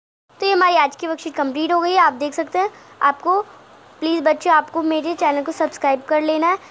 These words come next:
अगर आपको ये video अच्छी लगी तो मुझे comment कर देना है और मेरी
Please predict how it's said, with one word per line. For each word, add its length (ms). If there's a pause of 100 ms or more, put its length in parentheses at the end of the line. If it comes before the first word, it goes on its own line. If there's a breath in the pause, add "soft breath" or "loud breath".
(140 loud breath)
अगर 180
आपको 260
ये 100
video 260
अच्छी 220
लगी 200
तो 120
मुझे 180
comment 400
कर 140
देना 220
है 60 (300 loud breath)
और 100
मेरी 280